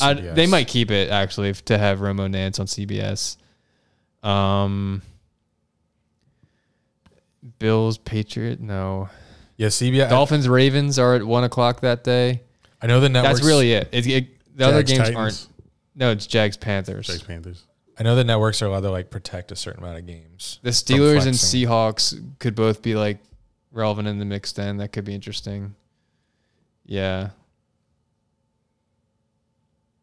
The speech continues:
Speaker 3: Jordan Love and Aaron,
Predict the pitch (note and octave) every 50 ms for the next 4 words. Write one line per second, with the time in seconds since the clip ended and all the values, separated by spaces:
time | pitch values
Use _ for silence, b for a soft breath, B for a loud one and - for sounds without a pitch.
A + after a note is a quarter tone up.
0 | _ _ _ _ _ _ _ _ _ _ _ _ _ _ _ _ _ _ _ _
1 | _ _ _ _ _ _ _ _ _ _ _ _ _ _ _ _ _ _ _ _
2 | _ _ _ - - A2+ A2 G#2 F#2+ F#2 F#2 F2+ F2 F2 F2 F2 F2 F2 F2 F#2